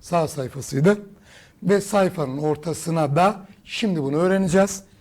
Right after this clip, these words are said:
Hesapların isimleri yazılırdı. Bu isimler standarttır.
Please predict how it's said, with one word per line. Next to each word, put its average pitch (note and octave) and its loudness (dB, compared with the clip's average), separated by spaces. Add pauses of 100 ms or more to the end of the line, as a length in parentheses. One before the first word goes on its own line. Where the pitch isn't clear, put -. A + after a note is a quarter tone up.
(300)
Hesapların G3 -2
isimleri C3+ -6
yazılırdı. - -12 (720)
Bu A#3 4
isimler F#3 0 (120)
standarttır. E3 -4